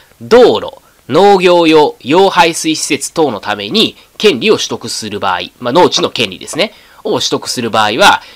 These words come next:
え、五条許可、え、不要になってきます。え、従って、本文は許可不要だから誤りだということですね。まあ、今回基本的な内容なので、え、ちゃんとですね、頭に入れていただければと思います。そして、初めにもお伝えをした通り、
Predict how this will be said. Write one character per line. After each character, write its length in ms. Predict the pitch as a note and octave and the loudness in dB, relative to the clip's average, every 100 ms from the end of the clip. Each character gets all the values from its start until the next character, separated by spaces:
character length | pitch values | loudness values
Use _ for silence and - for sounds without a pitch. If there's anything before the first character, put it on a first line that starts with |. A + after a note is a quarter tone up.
| - | -8
え、 100 | A2+ | -2
五 140 | C#3 | 0
条 140 | D3 - | 2 0
許 120 | - | -2
可、 180 | A2 - - | -8 -8 -10
え、 100 | G#2 | -6
不 140 | D3 | 0
要 160 | D#3 C#3+ | 2 2
に 60 | |
な 100 | B2+ | -4
っ 40 | - | -8
て 160 | - | -14
き 160 | - G2 | -16 -14
ま 100 | E2+ | -14
す。 240 | - - _ _ _ - - - | -14 -16 _ _ _ -20 -20 -10
え、 80 | - | -6
従 200 | - G#3+ G3+ | -2 2 2
っ 100 | G3+ | 0
て、 320 | - E4 - | 0 0 0
本 220 | - C3 A2 | -4 -4 -4
文 140 | F#2 | -8
は 80 | E2+ | -10
許 120 | - | -10
可 100 | G2 | -10
不 120 | - | -8
要 140 | G2+ G2 | -10 -8
だ 100 | F#2+ | -4
か 80 | |
ら 220 | D3 G3+ G#2+ | -2 -2 -4
誤 300 | G#2 F#2+ - | -6 -10 -12
り 80 | |
だ 100 | B2 | -8
と 180 | F3+ - - | -8 -10 -14
い 100 | G2 | -14
う 80 | F2+ | -14
こ 80 | F#2 | -16
と 60 | |
で 60 | - | -16
す 120 | - | -10
ね。 160 | D3 - _ _ | -10 -10 _ _
ま 60 | F#3+ | -6
あ、 40 | |
今 140 | B3+ A#3 | -2 -2
回 140 | F3 | -4
基 140 | - B2+ | -6 -8
本 180 | C#3+ | -8
的 160 | C3+ D3+ | -8 -4
な 80 | D3 | -2
内 220 | C#3+ C#3+ | -2 -2
容 120 | C#3+ | -2
な 140 | G3 B2 | -2 -2
の 80 | |
で、 200 | G2+ G#2 - | -2 -4 -6
え、 100 | G#2 | -8
ち 60 | |
ゃ 60 | A2 | -8
ん 40 | |
と 60 | G#2+ | -10
で 80 | F2 | -12
す 100 | A#2+ | -10
ね、 80 | G#2 | -8
頭 300 | G#2 G2+ G2+ | -6 -6 -8
に 80 | - | -8
入 100 | A2+ | -8
れ 100 | G#2 | -6
て 100 | F#2+ | -6
い 80 | F2 | -6
た 120 | G#2 | -8
だ 120 | F#2 | -8
け 100 | - | -10
れ 80 | F2+ | -10
ば 120 | C#2 | -6
と 120 | - G3 | -4 -4
思 260 | G#2 G2+ | -4 -10
い 80 | E2+ | -2
ま 100 | G3 | -2
す。 140 | - - - - _ _ _ | -2 -8 -20 -20 _ _ _
そ 120 | - | -4
し 80 | E3 | 0
て、 100 | F#3 | 0
初 240 | - D#3+ G3+ | 2 0 0
め 120 | A#3 | -2
に 60 | |
も 140 | A3+ A#2 | -2 -2
お 60 | |
伝 220 | B2 - B2 | -2 2 2
え 20 | |
を 80 | A#2+ | 2
し 60 | |
た 100 | A#2+ | -2
通 200 | - A2 | 0 0
り、 240 | B2 - | 0 -4